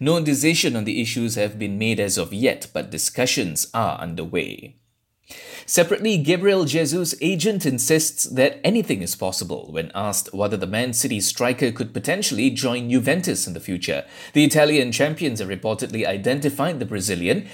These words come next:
as a replacement for Gonzalo Higuain, with the club thought to be lining up a fifty-eight million pounds move for him.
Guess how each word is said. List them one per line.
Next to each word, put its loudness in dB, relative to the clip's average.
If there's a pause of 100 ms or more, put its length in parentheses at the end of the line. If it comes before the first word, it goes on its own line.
(120)
as -6
a -8
replacement -4
for -2
Gonzalo 2
Higuain, 2 (200)
with -12
the -6
club 2
thought -2
to -14
be -4
lining -2
up -2
a -6
fifty-eight -2
million -2
pounds -4
move 0
for -6
him. -6